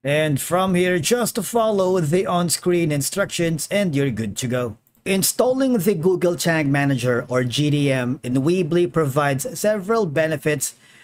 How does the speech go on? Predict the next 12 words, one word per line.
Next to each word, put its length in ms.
that 340
can 160
significantly 800
enhance 400
your 100
website's 560
functionality, 840
tracking, 640
and 260
overall 520
marketing 440
effectiveness. 800